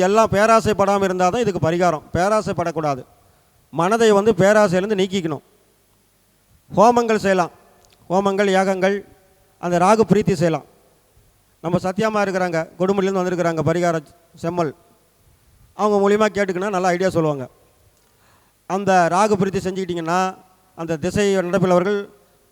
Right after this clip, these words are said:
போட்டுமா ஒரு ரெண்டாயிரம், ஐயாயிரம் செலவான ஆயிட்டு போதுமே, செய்யுங்க. பல கோடி இழக்கிறதுக்கு, பல லட்சம் இழக்கிறதுக்கு ஒரு ஐயாயிரம் செஞ்சு அவங்க பூஜைக்கு உண்டான பணம் கொடுத்துட்டீங்கன்னா அது நம்மளுடைய தாக்கத்தை வந்து நிறுத்திவிடும்.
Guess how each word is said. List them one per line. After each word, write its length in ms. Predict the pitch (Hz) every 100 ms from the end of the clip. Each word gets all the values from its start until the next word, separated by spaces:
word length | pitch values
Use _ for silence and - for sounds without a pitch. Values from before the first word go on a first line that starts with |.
| -
போட்டுமா 300 | 180 226 220 208
ஒரு 80 | 185
ரெண்டாயிரம், 300 | 180 202 220
ஐயாயிரம் 240 | 202 214 196
செலவான 280 | 202 208 196
ஆயிட்டு 200 | 196 185
போதுமே, 220 | 165 147
செய்யுங்க. 280 | 180 202 165 123 - _ _ _ -
பல 80 | 170 208
கோடி 160 | 214 240 214
இழக்கிறதுக்கு, 440 | 214 214 202 214 196
பல 100 | 208
லட்சம் 200 | 208 226
இழக்கிறதுக்கு 460 | 208 196 196 202 185 127 - _ _ _ -
ஒரு 80 | 175 180
ஐயாயிரம் 360 | 214 226 226
செஞ்சு 180 | 202 214 220
அவங்க 180 | 196 185
பூஜைக்கு 300 | 214 220 202
உண்டான 220 | 202 190 185 170 147 - - - _ _ _ 170
பணம் 200 | 220 208
கொடுத்துட்டீங்கன்னா 420 | 202 190 220 208
அது 180 | 196 185
நம்மளுடைய 340 | 180 170 165 190
தாக்கத்தை 380 | 220 214 208 196 185
வந்து 160 | 196 269 - _ 185
நிறுத்திவிடும். 540 | 226 233 180 190